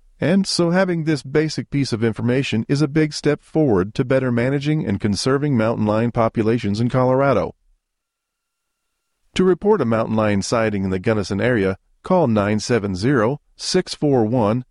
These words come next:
seven eight eight eight. Visit the Colorado Parks and Wildlife website to find an office near you at C P W dot state dot co dot U S.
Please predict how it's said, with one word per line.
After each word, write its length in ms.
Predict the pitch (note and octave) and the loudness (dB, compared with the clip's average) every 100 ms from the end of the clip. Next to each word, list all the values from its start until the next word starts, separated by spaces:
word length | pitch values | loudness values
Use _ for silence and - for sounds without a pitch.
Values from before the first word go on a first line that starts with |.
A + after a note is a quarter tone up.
| _ | _
seven 400 | - - E3+ D#3+ - | -12 -2 0 0 -4
eight 320 | G2 G#2+ - _ - | -2 -2 -6 _ -4
eight 240 | E3+ F#3 - | -2 -2 -2
eight. 320 | F2 E2 - _ _ _ _ _ _ _ _ _ _ _ _ - | -2 -2 -10 _ _ _ _ _ _ _ _ _ _ _ _ -10
Visit 400 | A2+ D3 G#3+ F#3+ | -2 0 0 -2
the 80 | - | -4
Colorado 400 | - C3+ B2+ A2+ | 0 2 4 2
Parks 340 | G2+ A#2+ B2 G2+ | 2 0 0 -4
and 140 | F#2 | 0
Wildlife 460 | A2 A#2+ G2+ F#2+ - | 2 2 2 -2 0
website 600 | C#3+ D#3+ - F2 F#2 - - | -2 -2 -2 -2 -2 -6 -4
to 100 | E3 | -2
find 260 | C3 B2+ | 0 0
an 80 | G#2 | 0
office 380 | G#2+ C#3+ F#2 - | 0 0 -6 -2
near 160 | A#2+ B2 | 0 2
you 380 | D3+ B2 - - _ _ _ | 2 0 -2 -10 _ _ _
at 200 | F#2+ - | -4 -4
C 220 | - E3 | -2 -2
P 200 | - A#2+ | 0 0
W 560 | G2+ B2+ B2 F#2 A2 C#3 _ _ | 2 -2 -2 -6 -6 -8 _ _
dot 240 | - D#2+ | -4 -2
state 440 | - - C#3+ C#3+ - _ - | -6 -2 -2 -4 -12 _ -2
dot 240 | G2 F2 - | 0 0 -4
co 460 | E3 D3+ C3+ D3+ - | 0 0 0 -4 -4
dot 240 | F3 F3 | -2 -2
U 240 | A#2 A#2 C#3+ | -2 0 2
S. 400 | C3+ D2 - | 0 -2 -10